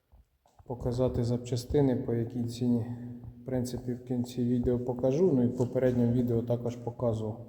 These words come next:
Комплект Г Р М у нас вартує сто десять євро. Це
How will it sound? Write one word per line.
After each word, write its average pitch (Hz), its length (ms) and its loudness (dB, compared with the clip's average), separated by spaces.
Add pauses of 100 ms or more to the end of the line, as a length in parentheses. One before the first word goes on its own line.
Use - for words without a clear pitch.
(1000)
Комплект 127 400 4
Г 107 140 2
Р 123 80 4
М 135 300 6
у 117 60 4
нас 117 280 2 (340)
вартує 120 800 0 (1000)
сто - 640 0 (240)
десять 120 520 0
євро. 117 360 4
Це 117 340 2